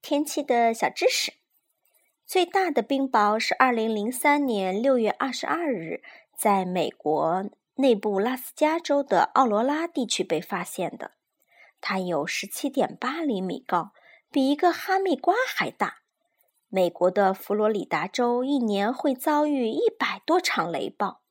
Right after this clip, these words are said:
帝国大厦一年会被雷电击中约一百次。避雷针可以将雷电引入大地，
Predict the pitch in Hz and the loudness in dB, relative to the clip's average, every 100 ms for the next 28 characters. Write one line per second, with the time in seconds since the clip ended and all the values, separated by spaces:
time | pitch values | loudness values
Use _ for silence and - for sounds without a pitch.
0 | _ _ _ _ _ _ 370 339 269 294 | _ _ _ _ _ _ 2 4 4 2
1 | 381 302 - 349 311 - 226 208 180 180 | 0 -2 0 2 0 -2 -6 -4 -2 -2
2 | - 196 - 185 170 165 - 247 196 - | 0 -2 4 4 4 0 0 0 0 -2
3 | 262 254 269 262 269 285 269 262 349 - | -6 0 2 2 2 4 4 4 0 2
4 | 202 - - - - - _ _ - - | -4 -4 -8 -8 -8 -10 _ _ -20 -20
5 | _ - 214 190 170 170 220 226 - 220 | _ 2 4 6 4 0 -2 -2 -2 -2
6 | 220 180 233 214 185 165 - 277 240 214 | -2 -2 -2 -2 -2 -2 0 2 2 0
7 | 170 143 226 233 311 294 - 320 - | -4 -6 -6 -6 -4 -6 -2 -2 -2